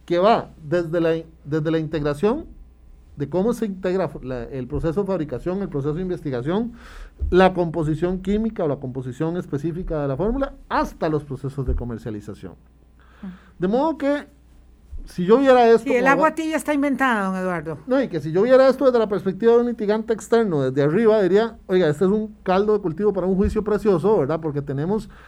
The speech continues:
Speaker 1: derecho internacional que protege la parte comercial, derechos constitucionales que protegen la salud pública, derechos a la información y el, el, el, el derecho propio de excepción al que está, al, al que se somete la Comisión de Emergencias".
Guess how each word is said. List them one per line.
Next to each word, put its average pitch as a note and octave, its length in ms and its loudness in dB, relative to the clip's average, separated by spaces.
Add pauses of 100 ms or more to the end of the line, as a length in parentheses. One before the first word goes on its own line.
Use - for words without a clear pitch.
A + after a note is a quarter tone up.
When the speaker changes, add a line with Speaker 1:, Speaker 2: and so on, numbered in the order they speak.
(140)
Speaker 1:
derecho D#3 400 2
internacional F#3+ 680 0
que F#3 120 -4
protege E3+ 360 -2
la F3 120 0
parte E3+ 260 -4
comercial, F#3 640 0
derechos C#3+ 360 0
constitucionales F3+ 800 -2
que E3 120 -6
protegen D3+ 320 -4
la F#3 100 -4
salud F#3 300 4
pública, G3+ 480 2
derechos D3+ 400 0
a F#3+ 80 0
la G3 60 -2
información G#3 600 -2 (420)
y A#3 220 6
el, F#3+ 320 2
el, C3 540 -2
el, D3+ 260 0
el D3+ 140 -2
derecho D#3 340 0
propio F#3 320 0
de F#3+ 80 2
excepción E3 640 -4
al C3+ 120 -8
que C3 80 -12
está, D3 520 0
al, C3 280 -8
al B2+ 120 -6
que C3 100 -4
se B2 80 -6
somete C3 300 -4
la F3+ 80 -2
Comisión D3+ 260 -4
de F#3 60 -2
Emergencias". E3 480 -2